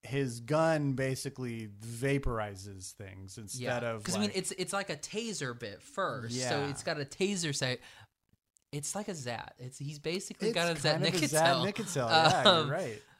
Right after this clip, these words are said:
Speaker 2: look it up, kids.
Speaker 1: <laughs>
Speaker 2: Um, uh, yeah, so, 'cause, like, it goes zappy zap, it goes shooty shoot, and it goes vaporize.
Speaker 1: Yeah, you're,
Speaker 2: You just
Speaker 1: that's
Speaker 2: gotta,
Speaker 1: actually
Speaker 2: like, you just
Speaker 1: right.
Speaker 2: gotta go one, two, three.
Speaker 1: It's like the sniper rifle version of a
Speaker 2: Mm-hmm.
Speaker 1: Zat, yeah.
Speaker 2: God, that would be, I don't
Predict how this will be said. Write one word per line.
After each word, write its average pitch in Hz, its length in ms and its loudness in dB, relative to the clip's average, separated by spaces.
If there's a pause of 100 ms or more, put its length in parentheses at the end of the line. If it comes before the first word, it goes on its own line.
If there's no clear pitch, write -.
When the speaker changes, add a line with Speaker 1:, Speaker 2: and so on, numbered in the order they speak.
(200)
Speaker 2:
look 143 200 0
it - 60 6
up, 147 180 6
kids. 127 580 -2
Speaker 1:
<laughs> - 40 6 (460)
Speaker 2:
Um, 180 260 12 (600)
uh, 156 500 8
yeah, 185 300 4
so, 156 160 0
'cause, 151 120 -2
like, 165 280 -4
it 135 80 -8
goes 127 280 -4
zappy 120 280 -4
zap, 139 340 0
it 143 100 0
goes 131 220 -2
shooty 214 380 0
shoot, 131 340 -2
and 139 100 2
it 156 80 0
goes 151 200 -2
vaporize. 131 440 0 (320)
Speaker 1:
Yeah, 147 440 0 (320)
you're, 147 260 -6
Speaker 2:
You 143 160 -2
just - 0 -
Speaker 1:
that's 135 160 2
Speaker 2:
gotta, 165 200 4
Speaker 1:
actually 208 160 0
Speaker 2:
like, 180 100 2
you 143 60 2
just 143 120 2
Speaker 1:
right. 113 60 0
Speaker 2:
gotta 156 140 4
go 135 100 2
one, 131 240 -2
two, 156 160 -2
three. 156 280 -6 (300)
Speaker 1:
It's - 100 -12
like 135 160 -4
the 135 80 -10
sniper 127 440 -4
rifle 120 340 -2
version 117 400 -6
of 101 160 -12
a - 60 -6
Speaker 2:
Mm-hmm. 143 240 0 (160)
Speaker 1:
Zat, 110 340 -12 (100)
yeah. 107 220 -14
Speaker 2:
God, 120 340 -12
that 127 80 -12
would 143 140 -12
be, 110 60 -16 (100)
I - 20 -20
don't 120 120 -16